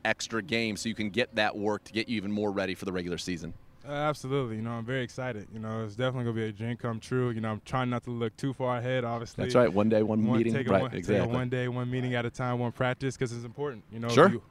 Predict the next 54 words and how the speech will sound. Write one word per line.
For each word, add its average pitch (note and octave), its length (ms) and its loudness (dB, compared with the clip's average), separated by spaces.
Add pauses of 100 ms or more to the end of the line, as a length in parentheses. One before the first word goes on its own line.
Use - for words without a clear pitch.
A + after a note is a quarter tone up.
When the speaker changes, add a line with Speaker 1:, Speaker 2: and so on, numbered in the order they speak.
(180)
Speaker 2:
overlook B2+ 460 -2
stuff, C3+ 320 0
that's A#2+ 160 -4
how C3 80 -2
you B2 80 -4
miss B2 220 -10
out B2+ 100 -2
on A#2 100 -6
the A2 60 -8
details A#2+ 460 -6
we've A2+ 80 -6
been A2 80 -6
talking A#2+ 300 -4
about. G#2 280 -8 (380)
But, A#2+ 140 0
uh, A#2 280 2
you A#2 80 -6
know, A#2 80 -2
obviously B2 300 -2
having A#2 220 -2
that A2+ 140 -4
fourth A#2+ 280 -4
game, A2+ 320 -4
I G#2+ 40 -6
think A2+ 220 -8
is G#2+ 80 -10
important A2+ 340 -4
for G2+ 120 -6
all A#2 180 -4
of A#2 100 -12
us, A#2 220 -12 (320)
uh, A2+ 160 -2
just - 240 -6
to, A2 160 -4
uh, G#2 380 -6
see C3+ 240 -2
ourselves B2 400 -2
on A#2+ 140 -4
film A#2+ 340 -6
and G#2+ 100 -8
just A#2+ 160 -6
to G#2+ 60 -12
learn A2+ 280 -6
for A2 160 -2
it. F#2+ 40 -6
So A2 140 -10
when G#2+ 120 -8
the G2+ 60 -8
season G#2+ 320 -8
comes, G#2 340 -6
uh, G2 100 -6
we'll G2 120 -6
be G2+ 120 -6
prepared. F#2 380 -12